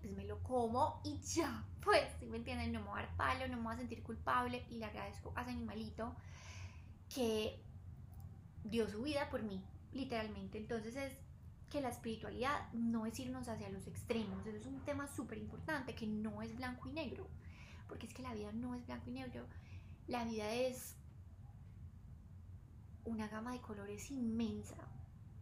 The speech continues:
Y, y también cuando uno vive también con tantas expectativas con uno mismo y con el mundo, uno siem-,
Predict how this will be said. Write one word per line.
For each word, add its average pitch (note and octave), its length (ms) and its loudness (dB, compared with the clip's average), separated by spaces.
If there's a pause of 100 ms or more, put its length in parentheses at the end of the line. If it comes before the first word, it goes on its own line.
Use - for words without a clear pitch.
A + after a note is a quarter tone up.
(1120)
Y, A3 400 0 (1000)
y A#3 120 -4
también G#3+ 640 0 (720)
cuando C4 300 0
uno A3+ 280 0
vive C#4 480 2
también A3+ 420 0 (180)
con E4+ 280 8
tantas E4+ 360 6
expectativas A3+ 840 2 (800)
con C4+ 200 6
uno B3 200 4
mismo B3+ 380 4
y B3+ 60 2
con B3+ 140 -4
el G#3 160 0
mundo, B3 460 2 (240)
uno G#3+ 380 -2
siem-, A#3 360 0